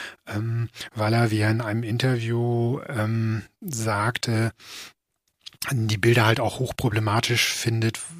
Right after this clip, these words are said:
und nicht einfach reproduzieren will, ähm, weil sie letzten Endes, ähm, eben halt auch die Kolonialperspektive, ähm, derer, die sie aufgenommen haben, darstellt. Er spricht, also zitiert an einem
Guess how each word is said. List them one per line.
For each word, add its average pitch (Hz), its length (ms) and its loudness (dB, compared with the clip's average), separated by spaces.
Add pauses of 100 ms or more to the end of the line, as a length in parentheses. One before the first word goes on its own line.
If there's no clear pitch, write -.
(260)
und 147 180 -2
nicht 113 160 -2
einfach 110 280 0
reproduzieren 120 920 0
will, 117 320 2 (680)
ähm, 113 320 -2
weil 113 160 2
sie 113 120 2
letzten 113 380 -2
Endes, 110 800 0
ähm, 110 320 -4
eben 110 240 -4
halt 123 120 2
auch 113 180 2
die - 100 -4
Kolonialperspektive, 107 1400 0 (400)
ähm, 107 420 -2
derer, 110 260 2
die 107 120 -4
sie 101 160 -2
aufgenommen 92 680 -4
haben, 95 260 -4
darstellt. 104 600 -2
Er 101 120 -6
spricht, - 560 -6
also 101 220 -6
zitiert - 640 0
an 120 160 -10
einem 107 520 -2